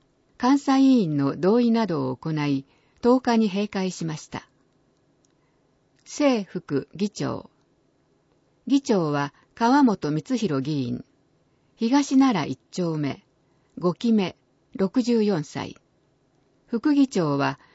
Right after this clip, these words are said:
福丸孝之議員、下穂積三丁目四期目、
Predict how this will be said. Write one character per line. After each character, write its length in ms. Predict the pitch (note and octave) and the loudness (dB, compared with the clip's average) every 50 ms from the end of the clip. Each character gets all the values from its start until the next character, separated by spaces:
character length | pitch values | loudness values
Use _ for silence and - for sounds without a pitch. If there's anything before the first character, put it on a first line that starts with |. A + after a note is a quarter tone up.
| _ _ _ | _ _ _
福 280 | - A#3 - - D4+ C#4 | -6 -6 -2 4 6 6
丸 240 | C#4 C4+ C4+ C4+ B3+ | 6 6 6 2 0
孝 280 | - C4 B3+ - B3 | -2 -2 -2 0 0
之 280 | A#3+ F#3 D3+ - C#3 B2+ | 0 0 -2 -4 -6 -6
議 220 | C#3+ E3 D#3 C3+ B2+ | -4 -4 -2 -2 -2
員、 200 | B2 B2 C#3 - _ _ _ _ _ _ _ _ _ _ _ _ _ _ _ | -4 -4 -6 -10 _ _ _ _ _ _ _ _ _ _ _ _ _ _ _
下 300 | - - B3 B3+ C4+ D4 | -10 0 4 4 4 6
穂 140 | C4+ C#4+ C4+ | 4 2 0
積 220 | A#3+ F#3+ E3 C#3+ C#3 | 0 0 0 0 -2
三 260 | - D#3+ E3+ G3 G#3 | -2 -4 -4 -4 -4
丁 300 | - - F3+ E3+ E3 D#3 | -4 -4 -4 -4 -4 -2
目 260 | D3+ D3 C#3 A#2+ - _ _ _ _ - | -2 -4 -4 -6 -8 _ _ _ _ -6
四 260 | - F3 G3 A#3 A#3 | -2 0 0 0 0
期 180 | - - G#3+ G3+ | -2 -2 -2 0
目、 220 | F#3+ F3 D#3+ - | 0 -2 -4 -6